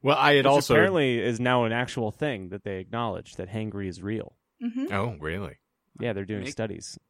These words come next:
Speaker 4: Makes sense to me.
Speaker 1: That, since we've alluded to having, you know, like, l-,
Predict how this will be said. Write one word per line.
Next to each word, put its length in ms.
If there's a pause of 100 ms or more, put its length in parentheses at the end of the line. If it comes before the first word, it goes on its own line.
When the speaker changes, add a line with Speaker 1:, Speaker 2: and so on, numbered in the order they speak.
(160)
Speaker 4:
Makes 360
sense 280
to 120
me. 400
Speaker 1:
That, 300
since 260
we've 160
alluded 420
to 120
having, 340
you 120
know, 120
like, 200 (120)
l-, 140